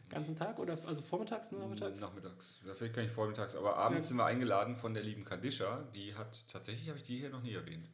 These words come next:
Speaker 1: Nee,
Speaker 2: Die liebe
Speaker 1: der Name ist
Speaker 2: Kadisha.
Speaker 1: mir auch neu.
Speaker 2: Die hat Tickets für irgendein Hip-Hop-Ding in, im Gloria-Theater, glaub ich.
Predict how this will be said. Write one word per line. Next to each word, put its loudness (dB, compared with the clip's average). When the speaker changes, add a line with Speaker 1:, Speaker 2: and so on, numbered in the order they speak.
Speaker 1:
Nee, -2
Speaker 2:
Die -10
liebe 2
Speaker 1:
der 2
Name 0
ist -4
Speaker 2:
Kadisha. -4
Speaker 1:
mir -2
auch -4
neu. -2
Speaker 2:
Die -2
hat -4
Tickets -2
für -4
irgendein -2
Hip-Hop-Ding -4
in, -8
im -8
Gloria-Theater, -4
glaub -8
ich. -10